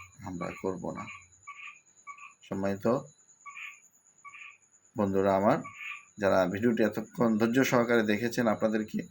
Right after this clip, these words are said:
অসংখ্য ধন্যবাদ জানাচ্ছি। আপনারা একজন আরেকজনকে সাপোর্ট করবেন, আমাকেও আপনারা সাপোর্ট করবেন, আমিও আপনাদেরকে সাপোর্ট করবো ইনশাআল্লাহ। এবং প্রত্যেকে ভিডিওটা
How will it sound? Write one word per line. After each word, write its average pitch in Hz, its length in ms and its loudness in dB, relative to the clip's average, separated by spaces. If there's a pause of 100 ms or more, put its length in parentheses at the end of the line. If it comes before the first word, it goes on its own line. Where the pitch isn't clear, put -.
(340)
অসংখ্য 120 560 0
ধন্যবাদ 104 380 4
জানাচ্ছি। 104 560 0 (580)
আপনারা 98 400 2
একজন 107 240 4
আরেকজনকে 104 440 2
সাপোর্ট - 440 -2
করবেন, 117 340 2 (600)
আমাকেও 107 380 2
আপনারা 110 260 4
সাপোর্ট 110 400 -2
করবেন, 110 300 2
আমিও 104 240 4
আপনাদেরকে 113 360 -2
সাপোর্ট 107 380 -6
করবো 113 180 -2
ইনশাআল্লাহ। 117 480 0 (1200)
এবং 95 300 2 (240)
প্রত্যেকে 113 420 2
ভিডিওটা 98 500 0